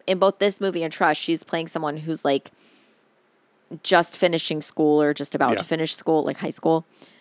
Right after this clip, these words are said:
Speaker 1: And, and is, is being seen as, like, a sexual person, but there's something that's so interesting about it because it's, it's, it's done in a way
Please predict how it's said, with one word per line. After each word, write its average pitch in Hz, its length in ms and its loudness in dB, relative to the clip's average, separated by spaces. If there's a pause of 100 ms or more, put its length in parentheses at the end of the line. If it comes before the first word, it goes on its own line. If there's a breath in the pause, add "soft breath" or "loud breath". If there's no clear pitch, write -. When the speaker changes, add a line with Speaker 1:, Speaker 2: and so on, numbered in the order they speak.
(420 soft breath)
Speaker 1:
And, 185 540 4 (840)
and 196 200 2
is, 196 520 -2 (260)
is 196 380 0 (800)
being 233 400 0
seen 202 380 -6
as, 160 180 -2
like, 165 320 0
a 165 100 0
sexual 160 1200 0
person, 240 800 0 (600 soft breath)
but 202 180 8
there's 220 220 2
something 220 480 2
that's 226 200 0
so 190 680 4 (760)
interesting 202 560 -2
about 160 220 2
it 147 100 0
because 170 300 -2
it's, 165 360 0
it's, - 320 -2 (120)
it's - 260 -4
done 185 280 2
in 233 100 0
a 226 60 4
way 151 460 4